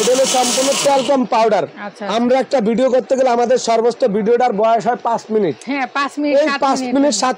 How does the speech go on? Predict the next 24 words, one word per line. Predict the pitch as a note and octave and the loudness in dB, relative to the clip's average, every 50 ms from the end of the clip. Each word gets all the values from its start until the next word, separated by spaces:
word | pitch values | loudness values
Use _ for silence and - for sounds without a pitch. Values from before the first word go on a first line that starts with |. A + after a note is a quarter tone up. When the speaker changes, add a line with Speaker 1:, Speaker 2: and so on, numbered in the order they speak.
| - | -2
Speaker 1:
মিনিটের | - C#4 C#4+ C#4+ C#4+ | -2 0 2 2 2
পর | A#3 D4 C#4 C#4 C4 | 2 2 2 2 2
আমরা | B3+ C4+ B3 | 2 2 0
video | G3 A#3+ G#3 B3+ B3+ A3+ | 0 0 2 2 0 2
করি | B3 C4 A#3+ A3+ | 2 2 2 2
না। | G#3+ F#3+ D#3 | 2 0 -2
Speaker 2:
হুম। | B2 - - - A3 G3+ F#3+ E3+ - - - - | -2 -6 -10 -18 -18 -18 -18 -18 -20 -16 -8 -4
Speaker 1:
এখন | G#3 A3+ G3+ A#3+ D4 D4 | -4 -2 0 0 0 0
আপনাদেরকে | C#4 B3+ - - C#4 B3+ C#4 C#4+ B3+ D4 | 0 -2 -2 -2 -2 0 0 0 0 0
বলি, | C#4 B3+ B3+ A#3+ B3 | 0 0 0 0 0
আপনারা | A#3 G#3 - B3 B3+ C4 | 0 0 -2 -2 -2 0
তো | B3+ C4+ | 0 0
বাসা | A3 G#3+ G#3 G3 G3+ B3 | 0 0 -2 -2 0 0
বাড়িতে | B3+ C4 C4+ C4+ A3 C4+ | 0 0 0 2 2 2
আর | C4 B3+ - - - - - - - | 2 0 0 -4 -14 -20 -16 -8 -2
video | E3+ A#3 A3 D4 D4+ D4 B3 | -2 0 2 2 2 2 2
করবেন | C4+ B3 G#3+ G#3 F#3 | 2 2 2 2 2
না, | E3+ D3+ C3 A2+ - | 2 0 -2 -4 -6
Speaker 2:
বাহ। | A#3+ A#3+ B3+ A3+ F#3+ - - - | -6 -4 -4 -4 -6 -8 -12 -6
Speaker 1:
আপনারা | - G#3 A3 - A3 C4+ C#4 C#4 | -6 -6 -4 -4 -4 -4 -2 -2
করবেন | G#3+ C#4+ C#4+ C#4 D4 D4 C4+ | -2 -4 -4 -2 -2 -2 -2
কি, | - C4 C4 A3 D#3+ B2 - - - - - - - | 0 -2 -2 0 -2 -4 -6 -12 -20 -20 -20 -16 -8
এটার | - G#3 G#3 B3+ B3+ B3+ | -4 -4 -2 -2 0 0
ভিতরে | A3+ B3+ G#3 C4 C#4 C#4 | 0 -2 -2 -2 -2 0